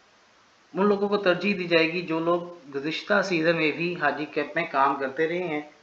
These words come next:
ठीक है, अगर वो लोग apply करेंगे तो वो उनको तरजीह दी जाएगी बजाय के नए लोगों को।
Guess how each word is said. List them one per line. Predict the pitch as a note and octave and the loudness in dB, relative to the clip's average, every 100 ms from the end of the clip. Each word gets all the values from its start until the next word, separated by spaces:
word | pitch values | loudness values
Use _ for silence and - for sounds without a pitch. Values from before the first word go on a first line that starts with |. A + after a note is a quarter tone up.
| _ _ _ - | _ _ _ -10
ठीक | C#3+ | -4
है, | E3 | 0
अगर | E3 | 0
वो | E3 F3 | 2 4
लोग | F3+ | 4
apply | F3 E3+ E3+ | 6 6 6
करेंगे | F3 F3 F3+ | 2 0 -2
तो | F3+ F3 | -2 -2
वो | D#3+ D#3+ | 0 -2
उनको | D#3+ - F3 F3 | -2 -2 -4 4
तरजीह | C#3+ C#3+ E3 | 2 2 -4
दी | D#3+ D3+ | -2 0
जाएगी | C#3+ C#3+ D#3 E3 | 0 0 -2 -4
बजाय | D3 C3+ C#3 C#3 | -2 0 0 0
के | D#3 E3+ | -2 -2
नए | D3 C3+ D3 | -2 -2 0
लोगों | D3+ C3+ B2+ - B2+ | -2 -4 -4 -6 -6
को। | - | -8